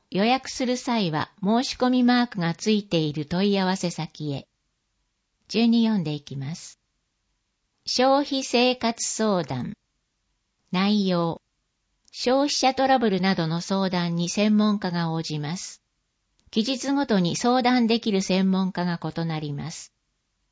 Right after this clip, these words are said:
電話での事前予約が必要。消費生活に役立つラジオ。ラッキーエフエム茨城放送。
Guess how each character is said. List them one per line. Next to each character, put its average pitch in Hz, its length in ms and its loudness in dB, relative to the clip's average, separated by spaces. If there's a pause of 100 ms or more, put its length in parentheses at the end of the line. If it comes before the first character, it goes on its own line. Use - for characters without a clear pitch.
(260)
電 247 300 2
話 254 140 2
で 226 140 2
の 170 140 2
事 147 180 -6
前 247 240 6
予 247 120 4
約 220 340 -2
が 147 120 -4
必 - 360 -10
要。 147 400 -6 (1300)
消 262 280 0
費 285 180 0
生 269 320 2
活 175 320 -2
に 165 180 0
役 160 260 -2
立 220 320 -2
つ - 20 -4
ラ 160 160 -2
ジ 147 200 -8
オ。 - 120 -12 (680)
ラ 190 160 0
ッ - 20 -14 (140)
キ 262 260 2
ー 247 80 4
エ - 20 0
フ 220 160 -2
エ 190 100 4
ム 156 160 0
茨 233 420 2
城 233 160 -2
放 190 220 -2
送。 - 380 -8